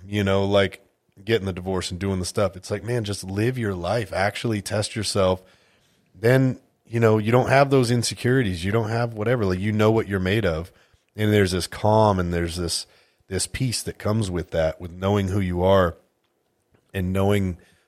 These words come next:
what you're made of, right? It's like we were talking about with the boys. I love that,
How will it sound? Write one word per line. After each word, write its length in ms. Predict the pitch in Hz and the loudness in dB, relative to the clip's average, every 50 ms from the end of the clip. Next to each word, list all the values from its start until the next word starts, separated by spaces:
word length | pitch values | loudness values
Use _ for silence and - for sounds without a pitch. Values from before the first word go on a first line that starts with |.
| _ _ | _ _
what 280 | 95 104 107 101 - | 2 4 4 4 2
you're 120 | 87 90 87 | 0 -4 -2
made 280 | 90 90 95 117 110 | 0 0 0 0 0
of, 360 | 78 - - - - - - - _ - | -2 -6 -12 -14 -18 -20 -20 -20 _ -14
right? 340 | 85 82 82 90 104 113 - _ - - _ _ _ _ _ | -6 -2 -2 0 0 -2 -4 _ -20 -20 _ _ _ _ _
It's 120 | _ - | _ 4
like 100 | 139 131 | 4 6
we 140 | 120 127 127 | 6 6 6
were 100 | 120 113 104 | 6 4 6
talking 320 | - 117 110 104 107 101 | 8 8 8 8 6 4
about 220 | 98 95 98 95 | 4 4 4 4
with 140 | 90 92 - | 4 0 -4
the 80 | - 92 | -8 -6
boys. 420 | 82 92 95 92 87 80 78 - - | -4 -2 0 0 0 -2 -4 -6 -2
I 120 | 101 104 | -2 0
love 480 | 104 104 101 104 104 104 101 98 90 92 | 2 4 6 6 6 6 4 2 -2 0
that, 260 | 95 90 87 - | 0 0 0 -2